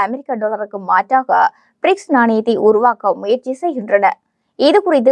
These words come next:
எமது எக்ஸ் பக்கத்தில் பதிவொன்றை இட்டுள்ள டொனால்ட் ட்ரம்ப் அதற்கு எதிர்ப்பை பதிவு செய்துள்ளார். பிரிக்ஸ் அமைப்பில் இடம்பெற்றுள்ள நாடுகள் டாலர் பரிவர்த்தனையில் விலகி செல்ல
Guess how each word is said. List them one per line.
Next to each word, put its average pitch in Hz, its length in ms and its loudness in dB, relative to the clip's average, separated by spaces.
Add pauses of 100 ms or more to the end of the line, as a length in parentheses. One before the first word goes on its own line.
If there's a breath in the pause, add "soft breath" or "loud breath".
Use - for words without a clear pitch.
(140)
எமது 208 260 -2 (100)
எக்ஸ் - 220 -14
பக்கத்தில் 233 460 -2
பதிவொன்றை 240 480 -2
இட்டுள்ள 202 340 0 (160)
டொனால்ட் 294 320 0
ட்ரம்ப் 269 280 -2
அதற்கு 196 280 -6 (160)
எதிர்ப்பை 254 340 -2 (120)
பதிவு 302 280 -2
செய்துள்ளார். 196 420 2 (640)
பிரிக்ஸ் 359 300 0
அமைப்பில் 262 420 2
இடம்பெற்றுள்ள 214 480 0 (180)
நாடுகள் 190 460 0 (160)
டாலர் 254 320 2
பரிவர்த்தனையில் 220 680 -2
விலகி 196 320 -2
செல்ல 208 160 0